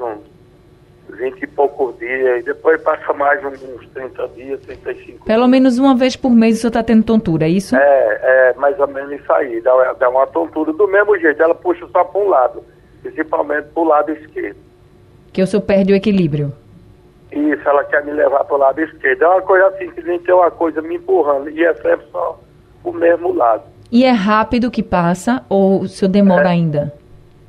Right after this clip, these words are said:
Speaker 1: É, ela tem um, um intervalozinho assim de trinta segundos, por aí assim, aí eu paro um pouquinho, aí pronto, aí fica equilibrado.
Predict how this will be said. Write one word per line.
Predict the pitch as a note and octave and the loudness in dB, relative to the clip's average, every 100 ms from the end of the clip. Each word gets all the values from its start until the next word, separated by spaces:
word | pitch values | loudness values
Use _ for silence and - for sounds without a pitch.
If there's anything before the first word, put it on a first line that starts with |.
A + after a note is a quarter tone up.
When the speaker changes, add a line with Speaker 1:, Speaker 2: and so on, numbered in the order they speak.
| - - | -18 -2
Speaker 1:
É, | C#3 D3+ | 2 4
ela | D3+ D#3+ | 4 0
tem | - F3 E3 | 0 0 2
um, | E3 D#3+ D#3+ - | 0 -2 -6 -6
um | C#3+ | -8
intervalozinho | C#3 C#3+ C#3 C#3+ D3 C#3 C#3 | -2 0 2 2 0 -6 -2
assim | C3+ - C#3 C3+ | -2 -4 -12 -8
de | C#3 B2+ - - | -8 -10 -16 -12
trinta | D3+ D3+ E3 - | -10 -2 -4 -2
segundos, | - - B2 B2+ D3+ - - - - - - - | -12 -12 -14 -10 -8 -8 -10 -18 -20 -20 -20 -14
por | - C3+ | -2 0
aí | C3+ C#3 | 0 0
assim, | C#3+ - - C3 | -2 -4 -10 -2
aí | C3+ C3+ | 0 0
eu | D3+ | -4
paro | D3+ B2+ B2+ C#3+ | -2 0 0 0
um | C#3 | -4
pouquinho, | - D3 - C#3+ | -4 -6 -6 -6
aí | D3 | -6
pronto, | - A#2+ - | -4 -6 -2
aí | B2 A#2 | -4 -4
fica | - - | -10 -6
equilibrado. | A#2+ C#3 C3 B2+ - D3+ C3+ | -6 -6 -10 -10 -12 -4 -6